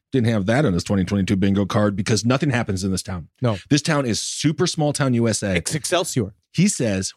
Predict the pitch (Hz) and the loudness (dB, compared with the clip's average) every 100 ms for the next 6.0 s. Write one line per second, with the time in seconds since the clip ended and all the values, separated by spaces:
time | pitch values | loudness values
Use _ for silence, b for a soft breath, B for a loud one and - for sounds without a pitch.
0 | 110 110 104 - 147 180 208 202 208 226 | 0 2 2 2 0 2 0 0 0 0
1 | 240 107 147 92 95 127 202 233 208 196 | 0 2 2 2 2 2 2 2 2 2
2 | 208 196 107 113 104 95 90 104 95 98 | 2 0 -2 0 0 0 0 0 0 0
3 | 104 - 104 123 160 - 104 - 95 123 | 0 0 0 2 0 0 -2 -2 0 0
4 | 139 143 98 - 120 110 104 95 - 127 | 2 0 0 0 0 2 2 0 0 2
5 | 120 - 76 - 92 98 135 131 123 | 2 0 -4 -4 -2 2 2 2 0